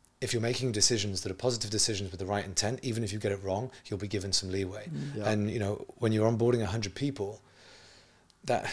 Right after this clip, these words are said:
Speaker 1: you know, think of the, the interviews that you go through to actually get a hundred people to join your company,
Speaker 3: Yeah.
Speaker 1: right? So, um, and th-, and there's a huge responsibility. Someone joins the company, I, I take it very personally, the senior team take it very personally, that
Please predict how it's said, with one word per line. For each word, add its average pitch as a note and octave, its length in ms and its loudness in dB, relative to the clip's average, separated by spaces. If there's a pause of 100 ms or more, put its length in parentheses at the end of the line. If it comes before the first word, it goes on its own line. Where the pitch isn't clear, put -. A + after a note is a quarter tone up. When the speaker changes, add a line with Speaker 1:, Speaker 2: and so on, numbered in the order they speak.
Speaker 1:
you B2+ 80 0
know, G2+ 60 0
think A#2+ 220 0
of A#2 60 0
the, A2+ 160 2 (100)
the A2 100 4
interviews A#2+ 400 4
that G2 80 -4
you A#2 80 -6
go G#2 180 0
through G2 220 -4
to A2 140 -2
actually F#2+ 320 -4
get B2 260 0
a - 40 -8
hundred F#2 240 -6
people G2 260 -4
to - 100 -8
join F#2+ 220 0
your F2 80 -6
company, G2+ 400 -2
Speaker 3:
Yeah. F2+ 40 -10 (100)
Speaker 1:
right? A2 140 -6
So, G2 320 4 (300)
um, G2+ 320 -4
and A#2 140 -2
th-, - 100 -4
and D3+ 100 -2
there's D#3+ 140 0
a D#3 40 -2
huge F3 220 2
responsibility. B2+ 640 0
Someone C3 200 2
joins A2+ 220 2
the G#2 40 -4
company, B2+ 400 -2
I, F#2+ 100 -4 (240)
I A2+ 120 -4
take A2 260 -2
it G#2 60 -6
very A2 140 -2
personally, G#2+ 360 -2
the F#2 80 -4
senior G2+ 280 2
team A2+ 180 -4
take G2+ 160 -4
it G2 40 -10
very G2+ 140 -2
personally, G2 380 -4
that F#2+ 160 -2